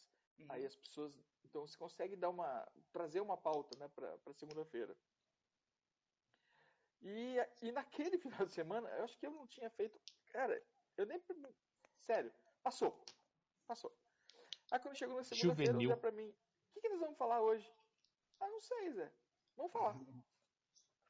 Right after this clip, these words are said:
Speaker 2: E nesse dia bombou. E foi
Speaker 1: Aí,
Speaker 2: isso.
Speaker 1: bombou. O dia me-, menos, me-, menos programado que foi
Speaker 2: É.
Speaker 1: bombou.
Speaker 3: Mas
Speaker 1: É,
Speaker 3: isso
Speaker 1: mas
Speaker 3: é,
Speaker 2: Aí teve
Speaker 1: a parada
Speaker 2: interação,
Speaker 1: boa, hein?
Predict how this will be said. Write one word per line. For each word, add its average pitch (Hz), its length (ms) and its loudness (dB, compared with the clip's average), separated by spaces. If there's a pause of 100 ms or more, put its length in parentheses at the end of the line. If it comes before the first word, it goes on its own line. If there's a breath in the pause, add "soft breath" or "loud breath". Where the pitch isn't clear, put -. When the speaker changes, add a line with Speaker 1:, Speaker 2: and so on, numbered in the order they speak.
(680)
Speaker 2:
E 175 100 0
nesse 170 320 4
dia 147 180 2
bombou. 143 460 0 (180)
E 320 100 2
foi 453 180 4
Speaker 1:
Aí, 392 80 4
Speaker 2:
isso. 240 100 2
Speaker 1:
bombou. 240 440 0
O 240 40 -2
dia 302 280 -4
me-, 262 320 -2
menos, 285 420 -2 (260)
me-, 247 180 -6
menos 262 280 -4
programado 247 600 -2
que - 80 -4
foi 226 120 -2
Speaker 2:
É. 214 40 0
Speaker 1:
bombou. 190 380 -2 (720)
Speaker 3:
Mas 123 200 2
Speaker 1:
É, 185 100 4
Speaker 3:
isso 135 220 4
Speaker 1:
mas 156 120 0
Speaker 3:
é, 147 120 6
Speaker 2:
Aí - 200 2
teve 240 220 0
Speaker 1:
a 226 40 -4
parada 240 180 -2
Speaker 2:
interação, 208 680 0
Speaker 1:
boa, - 100 2
hein? 202 180 -8